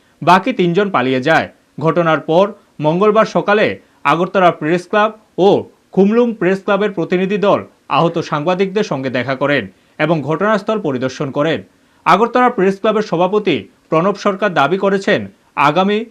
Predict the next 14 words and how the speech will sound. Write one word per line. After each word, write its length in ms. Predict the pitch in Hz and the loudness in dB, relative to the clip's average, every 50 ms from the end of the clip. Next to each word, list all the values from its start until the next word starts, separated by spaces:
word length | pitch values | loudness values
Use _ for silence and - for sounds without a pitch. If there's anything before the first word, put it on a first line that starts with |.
| _ _ _ _ | _ _ _ _
চব্বিশ 320 | - 180 175 170 214 226 202 | 0 2 2 2 0 -2 0
ঘন্টার 340 | 196 220 220 214 233 226 202 | 0 -2 0 0 0 0 0
মধ্যে 340 | 180 170 170 156 175 208 185 123 101 - _ _ _ _ - | 0 -2 -2 0 0 0 0 0 -2 -6 _ _ _ _ 0
বাকি 280 | 156 165 165 - 180 | 0 2 2 2 0
তিন 280 | 175 175 - 196 214 220 | -2 0 -2 -2 -2 -2
হামলাকারীকে 640 | 185 160 156 160 170 185 185 208 202 202 196 214 220 226 240 247 - _ _ - | -4 -4 -2 -2 0 0 0 0 0 0 0 0 0 0 0 -4 -8 _ _ -4
গ্রেপ্তার 400 | 135 156 175 180 - - 208 170 | 0 0 0 0 0 -2 -2 -2
করা 200 | 147 143 127 127 | -2 0 -2 0
হোক 220 | 127 147 123 117 107 98 - _ _ _ - | 0 0 0 0 -2 -6 -12 _ _ _ -6
এবং 300 | 147 139 151 190 185 123 104 98 - _ _ _ | -4 0 2 2 2 2 0 -6 -16 _ _ _
সাংবাদিকদের 640 | - - 170 160 165 185 196 185 202 190 175 202 196 | -6 -2 -2 0 0 0 0 0 0 -2 0 -2 -2
নিরাপত্তা 460 | 170 156 165 180 180 196 190 196 196 | 0 0 -2 -2 -2 -4 -4 -4 -4
নিশ্চিত 360 | 170 151 151 147 - 202 190 196 | -4 -4 -4 -4 -2 -4 -2 -2
করতে 320 | - 196 190 196 - 185 | -2 -4 -4 -2 -2 -2